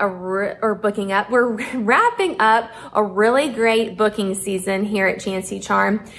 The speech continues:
and we're diving into spring wedding season, and it happens.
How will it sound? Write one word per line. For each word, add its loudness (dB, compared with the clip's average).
and 2
we're 6
diving 2
into 2
spring -2
wedding 0
season, -4
and 4
it -2
happens. -6